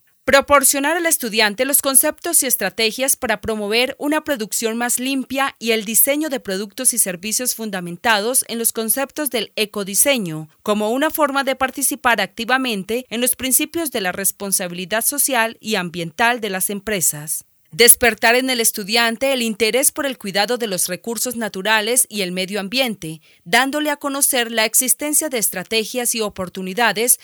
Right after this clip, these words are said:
para el mejoramiento de los procesos de producción y de prestación de servicios. Dotar al estudiante de conceptos básicos para apropiarse de las herramientas que le permitan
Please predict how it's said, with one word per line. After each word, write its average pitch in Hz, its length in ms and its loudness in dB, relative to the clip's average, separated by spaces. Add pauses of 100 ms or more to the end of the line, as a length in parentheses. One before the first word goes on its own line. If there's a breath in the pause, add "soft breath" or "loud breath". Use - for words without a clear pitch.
(160 loud breath)
para 247 160 2
el 254 80 0
mejoramiento 262 680 -2
de 277 100 -2
los 196 160 -4
procesos 226 580 -2
de 202 80 -4
producción 233 760 -2
y 226 100 -4
de 196 140 -4
prestación 196 640 0
de 208 80 -4
servicios. 185 840 -4 (280)
Dotar 247 420 4
al 339 140 4
estudiante 214 640 2
de 254 100 2
conceptos 254 600 0
básicos 233 580 2
para 226 180 2
apropiarse 269 640 0
de 269 80 -2
las 202 180 2
herramientas 214 760 0
que 240 100 -2
le 214 100 0
permitan 220 480 -2